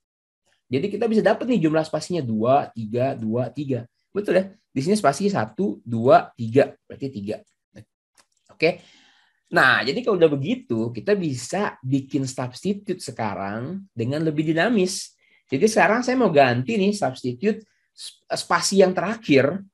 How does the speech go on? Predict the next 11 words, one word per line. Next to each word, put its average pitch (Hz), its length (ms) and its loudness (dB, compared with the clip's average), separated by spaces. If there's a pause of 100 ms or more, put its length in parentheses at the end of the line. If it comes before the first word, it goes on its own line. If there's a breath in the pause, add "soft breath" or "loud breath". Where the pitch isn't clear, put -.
(120)
ya 135 160 -2
di 135 160 -2
dalam 135 400 6
teks 143 240 -4
ini. 139 400 0 (1400 soft breath)
All 151 240 6
text-nya 156 420 2
itu, 202 380 6
eh, 139 240 8
spasi. 135 640 -2 (640)
Oke. 151 480 -4